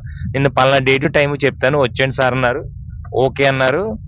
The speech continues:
వారి యొక్క ఆధార్ కార్డు WhatsApp పెట్టారట, పాన్ కార్డు WhatsApp పెట్టారట, అమౌంట్ కూడా ఆన్లైన్లో పంపించేశారు.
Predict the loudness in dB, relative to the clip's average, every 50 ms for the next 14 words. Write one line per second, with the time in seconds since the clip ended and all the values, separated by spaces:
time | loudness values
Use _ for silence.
0 | -14 -14 -14 -14 -14 -10 -2 2 2 4 4 4 4 4 4 2 0 0 0 0
1 | 0 0 0 0 0 -2 0 2 0 0 2 2 0 0 0 -2 -6 -6 -4 -6
2 | -4 -4 -2 -2 -2 -2 -2 -4 -4 -6 -12 -12 -4 0 2 2 2 0 0 0
3 | 0 0 2 2 2 2 0 0 -2 -2 0 0 0 0 2 2 2 2 2 2
4 | 0 2 2 0 2 2 2 2 2 2 0 0 0 0 0 2 0 0 0 -2
5 | 0 0 -2 0 0 -2 -2 -2 -4